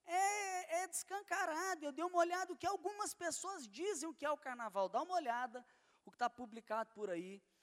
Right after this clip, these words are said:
quando se pergunta o que é o carnaval. Uma pessoa diz: "Carnaval significa um período de queimaduras profundas.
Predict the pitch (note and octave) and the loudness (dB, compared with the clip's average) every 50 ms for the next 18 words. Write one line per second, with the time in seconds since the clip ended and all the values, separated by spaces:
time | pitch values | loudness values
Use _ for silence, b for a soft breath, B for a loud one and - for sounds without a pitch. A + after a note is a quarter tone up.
0 | b b b b - G3+ B2 - - G3+ - G#3 G3+ F3 D3+ F3+ G3 F#3 - F#3+ | b b b b -12 -10 -8 -8 -10 -10 -4 -4 -4 -4 -4 -8 -10 -10 -12 -14
1 | - F#3+ F#3 F3 - F#3 F3+ F3 F3 F3 E3 C3+ - A#2 G2+ - - _ _ b | -8 -8 -8 -6 -6 -10 -12 -10 -10 -10 -12 -12 -14 -16 -18 -18 -20 _ _ b
2 | b b b b b b F#3+ G3+ - A3+ G#3+ G#3+ - A#3+ A#3 F#3+ D#3 F3 F#3 D#3 | b b b b b b -12 -6 -2 -2 -2 0 0 0 -2 -2 -4 -8 -8 -8
3 | - - A#3 A3+ A3+ A#3 A#3 G#3+ F#3 A3+ C4 C#4 B3+ - C#4 A#3+ G#3+ A#3+ A#3 G#3+ | -6 -6 -6 -6 -4 -2 -2 -2 0 0 0 0 0 -2 -4 -6 -8 -8 -8 -8
4 | - - - A3 B3+ B3+ - B3 A#3+ A3 G#3+ - G3+ F#3 E3+ E3 G3 B3 A3+ G3 | -10 -12 -12 -12 -12 -10 -10 -10 -10 -10 -4 0 0 0 0 0 -4 -10 -10 -12
5 | G#3+ E3+ G3 - - G3+ G3 F#3 F3+ E3+ D#3 D3 F#3 A3 A#3 A3+ - - - - | -12 -12 -12 -12 -10 -12 -10 -8 -10 -10 -8 -8 -10 -8 -6 -6 -8 -8 -6 -6
6 | F3+ D#3 - - D3+ C#3 C3+ A#2+ G#2 G#2+ A2 - - - - - | -8 -6 -6 -8 -6 -6 -6 -6 -8 -14 -18 -18 -18 -18 -18 -20